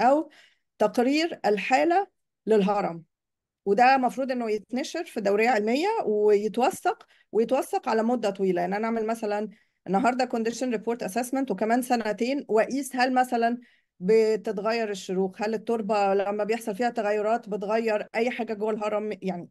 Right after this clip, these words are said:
بيبقى ليه حاجات معينة، قياس الرطوبة جوه، وقياس درجات الحرارة جوه، وقياس درجات الحرارة بره، وكل الحاجات دي.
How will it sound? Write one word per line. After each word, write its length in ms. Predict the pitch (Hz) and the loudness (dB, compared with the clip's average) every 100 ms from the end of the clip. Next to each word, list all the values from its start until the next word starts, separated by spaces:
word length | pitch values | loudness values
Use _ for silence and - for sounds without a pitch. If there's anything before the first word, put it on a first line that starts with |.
| - | -6
بيبقى 400 | 190 208 190 226 | 0 2 2 2
ليه 240 | 254 320 | 4 2
حاجات 420 | 339 - 233 302 | 0 -2 -2 -2
معينة، 240 | 240 226 226 - - - | 0 0 -2 -8 -20 2
قياس 320 | 226 262 262 | 4 4 2
الرطوبة 680 | 233 220 214 214 - 247 208 | 0 2 2 0 0 0 2
جوه، 360 | 202 214 214 208 | 2 2 4 2
وقياس 240 | 196 220 | 2 -2
درجات 360 | 214 202 202 208 | -2 -2 -2 -4
الحرارة 380 | 196 196 208 208 | -6 -2 0 0
جوه، 420 | 202 214 208 208 | 0 2 4 4
وقياس 380 | 208 202 226 233 | 2 2 0 -2
درجات 400 | 220 214 220 226 | -4 -4 -6 -8
الحرارة 420 | 226 208 220 208 | -6 -2 -2 0
بره، 300 | 208 202 208 | 0 2 4
وكل 240 | 208 190 | 2 0
الحاجات 300 | 339 - 226 | -2 -2 -2
دي. 240 | 214 185 | 0 -2